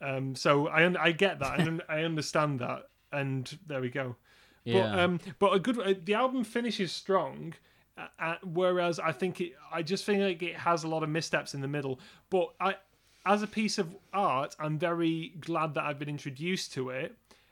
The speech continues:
Speaker 1: and I'm sorry again to any Peter Gabriel people who think, "What is he on about?" Uh,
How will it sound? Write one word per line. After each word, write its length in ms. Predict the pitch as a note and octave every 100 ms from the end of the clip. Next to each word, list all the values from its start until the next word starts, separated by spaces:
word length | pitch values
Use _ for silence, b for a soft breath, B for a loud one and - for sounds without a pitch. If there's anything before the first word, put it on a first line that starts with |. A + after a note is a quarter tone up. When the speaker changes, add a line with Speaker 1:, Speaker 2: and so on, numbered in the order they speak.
| b
Speaker 1:
and 180 | C#3+ C#3
I'm 100 | C#3+ C#3+
sorry 420 | - E3 D#3+ D#3
again 360 | C#3+ D3 D3+ F3
to 140 | C#3+
any 140 | D3
Peter 280 | C#3+ D#3 D3
Gabriel 260 | D3+ D3 C#3+
people 320 | D3 C#3 C#3+
who 180 | C3+ C#3
think, 280 | B2+ C#3+ C#3+
"What 160 | D3 D3
is 60 |
he 100 | C#3+
on 160 | C#3+ C#3
about?" 380 | C3 C3 D#3 - _ _ _ -
Uh, 120 | E3+